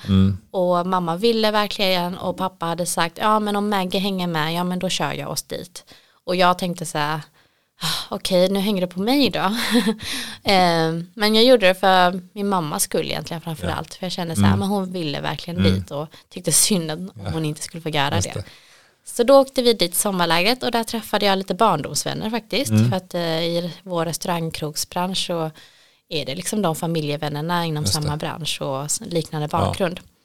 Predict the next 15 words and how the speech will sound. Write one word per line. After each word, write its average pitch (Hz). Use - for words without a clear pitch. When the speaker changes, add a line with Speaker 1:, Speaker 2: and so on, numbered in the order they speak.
Speaker 2:
Så -
träffade 226
jag 208
lite 202
barndomsvänner, 196
hade 233
ganska 233
kul 175
på 220
det 196
lägret, 185
en, 175
en 180
vecka 180
lång. 180